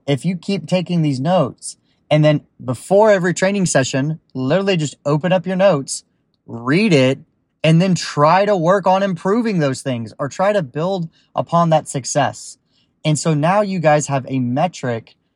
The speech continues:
that is showing that if you improve upon that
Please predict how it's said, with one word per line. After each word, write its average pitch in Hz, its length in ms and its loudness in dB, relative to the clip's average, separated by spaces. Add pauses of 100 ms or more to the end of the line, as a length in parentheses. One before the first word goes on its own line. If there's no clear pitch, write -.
(140)
that 147 120 2
is 131 120 -4
showing 156 380 0
that 110 260 -2
if 151 240 -4
you 196 280 -4
improve 165 720 0
upon 120 460 -2
that 107 340 -2